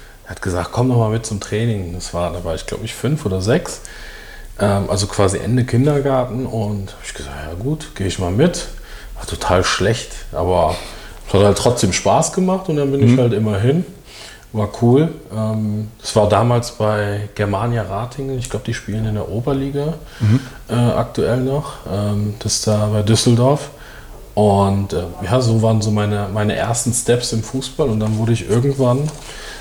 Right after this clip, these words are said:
Speaker 1: nach zwei, drei Jährchen, wo ich dann drin war, wurde ich dann immer eine Jugend hochgezogen.
Speaker 2: Mhm.
Speaker 1: Und dann hab ich gemerkt, „Oh, ich kann anscheinend kicken“, scheint anscheinend, äh, gut, gut zu funktionieren. Und, und dann ging's immer weiter. Aber der,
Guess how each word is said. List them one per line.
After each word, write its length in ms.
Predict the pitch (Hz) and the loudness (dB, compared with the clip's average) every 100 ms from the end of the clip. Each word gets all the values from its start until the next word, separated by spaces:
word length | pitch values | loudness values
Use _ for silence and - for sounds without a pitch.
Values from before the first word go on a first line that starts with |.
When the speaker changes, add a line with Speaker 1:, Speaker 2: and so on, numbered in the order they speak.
| - - | -8 -2
Speaker 1:
nach 200 | 104 - | -2 0
zwei, 240 | - 98 | 2 2
drei 180 | 98 92 | 2 0
Jährchen, 580 | 90 87 113 - 160 156 | 0 -2 -4 -4 -2 0
wo 100 | 127 | -2
ich 100 | 123 | -2
dann 140 | 113 | -2
drin 300 | 101 110 127 | 0 0 2
war, 160 | 147 127 | 2 4
wurde 160 | 117 | 2
ich 80 | 110 | 2
dann 140 | 117 | 0
immer 160 | 87 120 | 2 4
eine 120 | 123 | 6
Jugend 380 | 113 120 120 117 | 6 6 4 4
hochgezogen. 720 | 127 127 120 117 - 92 98 - - | 2 2 -2 -6 -8 -8 -8 -12 -2
Speaker 2:
Mhm. 300 | - 113 147 - - - | 4 4 4 -4 -18 -10
Speaker 1:
Und 580 | - 101 95 98 101 - - - - - - | -4 0 0 -2 -6 -10 -16 -20 -20 -20 -8
dann 140 | 104 101 | 0 4
hab 120 | 113 | 4
ich 140 | - | 2
gemerkt, 380 | 113 113 120 - | 2 2 2 -2
„Oh, 220 | - 69 - - - - - - - | -10 -12 -12 -18 -20 -20 -20 -20 -18
ich 160 | - - | -12 -4
kann 180 | - 123 | 2 4
anscheinend 480 | 135 - 131 123 127 | 4 4 4 4 4
kicken“, 360 | 151 160 175 - - - - - | 2 2 -2 -2 -12 -16 -16 -4
scheint 240 | - 117 | 2 6
anscheinend, 520 | 123 120 127 120 120 107 | 6 4 4 4 2 2
äh, 420 | 113 113 110 110 | 0 0 0 0
gut, 380 | 107 123 123 - | 2 2 2 -4
gut 200 | - 117 | 0 0
zu 100 | - | 0
funktionieren. 720 | 110 113 104 - 95 95 135 147 | -2 0 0 0 0 0 2 2
Und, 320 | 131 123 - - - - - - - - | 0 -2 -6 -14 -20 -18 -16 -16 -16 -10
und 40 | |
dann 120 | 82 98 | -2 2
ging's 220 | 104 - | 2 2
immer 300 | 98 101 87 | 2 2 4
weiter. 320 | 85 110 87 | 2 0 -4
Aber 160 | 90 90 | -4 -4
der, 240 | 87 | -4